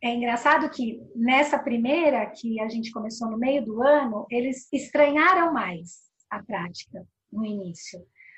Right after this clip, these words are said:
do que logo no comecinho. Então, quando você coloca logo no começo, eles já tendem a se acostumar muito mais rápido, assim,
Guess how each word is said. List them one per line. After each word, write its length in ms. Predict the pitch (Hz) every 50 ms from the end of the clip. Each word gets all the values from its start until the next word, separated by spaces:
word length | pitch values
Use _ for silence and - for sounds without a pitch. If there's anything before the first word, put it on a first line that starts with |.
| - _
do 240 | - 220 240 262 254
que 140 | - - 294
logo 340 | 277 269 269 277 269 269 294
no 140 | 285 294 294
comecinho. 800 | - 302 294 285 294 294 - - 294 277 262 247 226 214 - - - _ _ -
Então, 320 | 233 226 226 262 262 262
quando 360 | 254 277 285 294 302 302 294 262
você 300 | 269 262 269 - 262 226
coloca 440 | - 254 226 226 226 220 - 233 226
logo 260 | 240 277 339 - 320
no 140 | 277 269 -
começo, 720 | - 233 214 226 247 269 302 320 311 311 - - 262 247
eles 280 | 247 247 254 269 254 226
já 340 | 269 269 269 269 277 294 294 - - _ _ _ _ _ _ _ _ _ _ _ _ _ _ -
tendem 420 | 294 294 302 302 320 311 294 302 294
a 40 |
se 100 | 294 -
acostumar 500 | 302 294 - 294 - - 302 285 294 302
muito 320 | 302 311 320 311 - 330 311
mais 240 | 320 294 294 254 233
rápido, 480 | 220 226 202 202 196 - 202 175 170
assim, 320 | 185 - - - 196 190